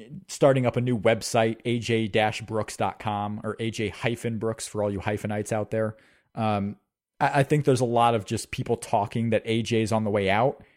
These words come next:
and just going by the context of this match and the way they sent her packing, it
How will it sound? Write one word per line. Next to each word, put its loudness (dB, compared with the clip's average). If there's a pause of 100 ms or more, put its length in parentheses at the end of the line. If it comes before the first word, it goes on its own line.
(300)
and 2 (760)
just 2
going 4
by 6
the 0
context 0
of -2
this 0
match 0
and -2
the 0
way 4
they 4
sent -2
her -2
packing, 0 (520)
it 0